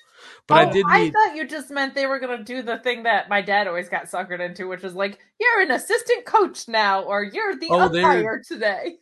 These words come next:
Speaker 1: they're still working on that, but I might not be able to do that all season. So they're like, "If you do three hours of volunteer time, you meet your criteria. You don't have to."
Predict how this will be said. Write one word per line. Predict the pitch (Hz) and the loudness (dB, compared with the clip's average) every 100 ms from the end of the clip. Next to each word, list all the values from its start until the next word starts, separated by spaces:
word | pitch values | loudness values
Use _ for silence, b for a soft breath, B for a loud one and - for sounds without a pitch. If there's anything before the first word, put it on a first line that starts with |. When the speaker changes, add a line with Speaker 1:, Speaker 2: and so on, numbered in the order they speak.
| 151 | -4
Speaker 1:
they're | 151 | -4
still | - 185 | 0 0
working | 160 185 - 135 | 2 0 0 -4
on | 113 104 | -4 -6
that, | 104 101 101 _ | -8 -10 -14 _
but | 123 123 | -6 0
I | 135 | 0
might | 147 143 | 0 -2
not | 139 120 | -4 -4
be | 127 | -4
able | 123 120 | -2 -4
to | |
do | 98 147 135 | -2 -2 -2
that | 107 101 _ _ - | -2 -8 _ _ -6
all | 117 | -4
season. | - 120 101 104 | -4 -8 -10 -12
So | 90 127 | -8 -4
they're | 120 120 | -2 -2
like, | 113 - | -6 -10
"If | - | -10
you | 127 | -8
do | 131 | -8
three | - 123 139 | -8 -8 -4
hours | 143 151 131 | 0 0 0
of | 123 | -2
volunteer | 135 131 113 151 151 | -2 -2 -4 -4 -4
time, | 127 113 110 | -4 -4 -6
you | 113 | -8
meet | 113 120 | -8 -8
your | 107 | -10
criteria. | - 107 - 143 147 131 | -10 -10 -10 -8 -6 -4
You | 117 | -4
don't | 117 113 | -4 -4
have | 107 | -4
to." | 107 | -10